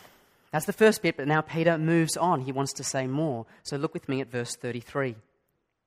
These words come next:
"Therefore, since he, Jesus, has been exalted to the right hand of God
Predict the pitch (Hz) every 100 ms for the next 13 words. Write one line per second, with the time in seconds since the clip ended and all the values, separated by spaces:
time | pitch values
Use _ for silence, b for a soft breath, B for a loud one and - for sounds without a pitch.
0 | _ _ _ _ _ _ _ _ _ _
1 | _ _ _ _ _ _ _ _ _ _
2 | _ _ _ _ _ _ _ _ _ _
3 | _ _ _ _ _ _ _ 147 185 -
4 | 123 120 - 165 170 - - - _ _
5 | _ _ _ _ _ _ - 151 156 143
6 | 143 139 139 131 127 135 127 120 113 135
7 | 160 147 117 107 - _ - 131 127 135
8 | 143 151 143 139 135 123 - 98 95